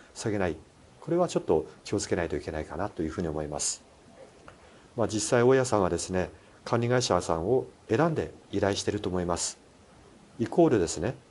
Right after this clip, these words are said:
お金を出して仕事をさせているという意識の人。逆にですね、それは違うと思うんですね。逆に管理会社さんがオーナー様を選んでいるというふうに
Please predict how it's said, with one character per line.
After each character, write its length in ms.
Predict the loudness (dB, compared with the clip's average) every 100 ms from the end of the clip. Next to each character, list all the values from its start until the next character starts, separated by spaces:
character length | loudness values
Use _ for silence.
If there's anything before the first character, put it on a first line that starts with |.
| -8 -2
お 100 | 2
金 220 | 2 4
を 140 | 4
出 140 | 4 4
し 80 |
て 100 | 2
仕 160 | 0 2
事 240 | 0 2
を 60 | 2
さ 120 | 0
せ 120 | -4
て 140 | 2 4
い 40 |
る 160 | 4 0 -8 -20 -20 -4
と 80 | 0
い 220 | 2 2
う 60 | 2
意 80 | -2
識 220 | 0 -2
の 60 |
人。 300 | -2 -4 -6 -8 -18 -20 -20 -20 -20 -20 -8
逆 260 | -2 -2 0
に 60 | 0
で 80 |
す 120 | 0 -2
ね、 220 | -4 -6 -12 -20 -12
そ 160 | -2
れ 80 | 2
は 140 | 2 -2 -10 -20 -12 -8
違 40 | -4
う 140 | -4
と 80 | -2
思 120 | -4
う 20 |
ん 40 | -6
で 60 |
す 140 | -10 -10
ね。 160 | -10 -10 -20 -20 -20 -20 -10
逆 220 | -6 -4 -4
に 80 |
管 180 | -2 -4
理 100 | -2
会 100 | -2
社 140 | -4 -4
さ 160 | -2
ん 80 | 0
が 200 | 2 2
オ 220 | 2 2
ー 20 | 2
ナ 120 | -2
ー 40 |
様 240 | -2 0 2
を 60 |
選 220 | 2 2
ん 40 | 2
で 60 |
い 40 | 0
る 100 | 0
と 100 | -2
い 80 | -2
う 20 |
ふ 100 | -2
う 40 |
に 140 | -4